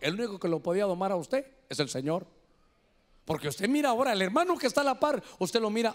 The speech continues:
humilde, sencillo, hermano, tan, tan dócil en la palabra de Dios.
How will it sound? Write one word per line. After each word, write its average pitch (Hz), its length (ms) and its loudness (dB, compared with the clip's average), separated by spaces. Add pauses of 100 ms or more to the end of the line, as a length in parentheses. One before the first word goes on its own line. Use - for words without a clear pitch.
humilde, 185 640 -2
sencillo, 220 1040 -2 (600)
hermano, 190 600 -2
tan, 143 360 -6 (140)
tan 185 280 -2
dócil 254 640 4
en 180 100 0
la 170 100 2
palabra 175 440 0
de 143 120 -2
Dios. - 580 -8